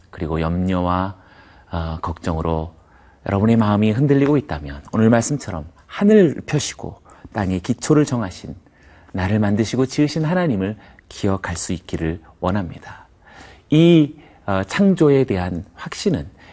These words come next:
이 창조주 하나님에 대한 믿음은, 어, 단순한 교리와 지식으로 그치지 않습니다. 이것은 너무나도 놀랍게 우리들의 현실의 삶 속에 능력과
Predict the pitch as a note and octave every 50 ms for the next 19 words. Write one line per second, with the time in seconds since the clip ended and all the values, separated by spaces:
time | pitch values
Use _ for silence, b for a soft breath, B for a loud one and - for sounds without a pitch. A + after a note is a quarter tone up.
0 | B B - - - - G#3+ G#3+ G3+ A3 G3+ F3+ G3+ F#3+ G3+ F#3+ F#3+ F3+ F3 E3+
1 | D#3+ D3 C3 C3 C3 B2+ A2 E2 - F2+ F2 - C3+ D3 B2+ E2 C#2 - - b
2 | b b b b b b b b D#2 D#2 D2+ C#2+ C2+ D2+ - - F2+ F2+ E2+ -
3 | - F#2 F2 F2 F2 F2 F2+ - b b b b b b b - - - G#2 G2+
4 | G2 G2 F#2 F2 D#2+ D2+ D2 C#2 C#2 - - b b b b b b - - A2
5 | F#2+ - - B2 G#2 - G2 F2 E2+ E2 - - - - - - - - E2+ D#2
6 | D#2 - - D#2 C#2 - - - - - - - - B B B B B B B
7 | - F2+ E2+ E2 - G2 F#2 F#2 F2+ F2+ G2 G#2+ A#2+ B2+ C3 B2+ C#3 C#3 B2+ B2
8 | C3 C3+ C#3+ D3 D3 - - - C#3+ D3 D3 D3+ D#3+ D#3 B B B B B G#2+
9 | G#2+ G2+ G2+ F#2 G2+ F2+ F#2+ G#2 B2+ E3+ F3+ E3+ - F3 F3 F3 E3 - E3+ D#3
10 | C#3+ - - F#2+ - D#2 D2+ D2+ D2+ D#2+ B B B B B B B A2 A2 A2
11 | A2 A2 G#2+ F#2 D#2+ - - D#2+ D#2+ D#2 D#2 D2 -